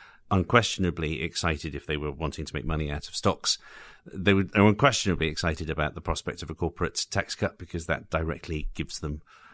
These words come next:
more money if they're holding on to the stocks. But in general, you, you saw throughout twenty seventeen it was a remarkably quiet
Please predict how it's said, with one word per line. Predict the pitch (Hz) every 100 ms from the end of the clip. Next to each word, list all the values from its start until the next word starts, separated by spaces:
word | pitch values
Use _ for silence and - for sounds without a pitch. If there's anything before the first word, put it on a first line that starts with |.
| - -
more | 82
money | 87 95 71 95
if | -
they're | 80
holding | 73 73 71
on | 71
to | -
the | -
stocks. | - 73 - - - - - - - _ -
But | 95
in | 98
general, | 90 120 139 101 90 92 _ -
you, | 98
you | 76 92
saw | - 104 92
throughout | - 101 127 -
twenty | - 90
seventeen | 87 87 82 87 82
it | -
was | 85
a |
remarkably | 82 87 92 107 107 110 95 92 85 -
quiet | - 107 98 - - -